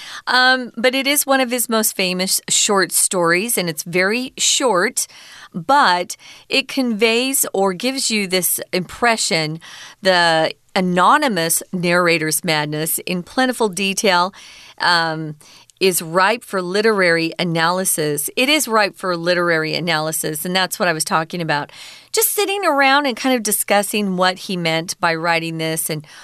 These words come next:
what his intention was. Um,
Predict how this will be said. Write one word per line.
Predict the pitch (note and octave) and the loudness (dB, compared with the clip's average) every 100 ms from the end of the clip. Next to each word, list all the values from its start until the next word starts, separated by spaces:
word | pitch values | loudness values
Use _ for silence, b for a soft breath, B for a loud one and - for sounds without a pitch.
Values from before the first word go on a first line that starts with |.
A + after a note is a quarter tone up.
| B B B | B B B
what | F#3 F#3 G3 | 0 0 0
his | A3+ F3 | -4 -4
intention | E3 D#3+ F#3 E3 G3 E3 | -4 -4 -4 -2 -4 -2
was. | D#3+ D#3 D3+ E3 - B B B - | -2 -2 -2 -6 -10 B B B -2
Um, | G3+ F#3+ | 0 0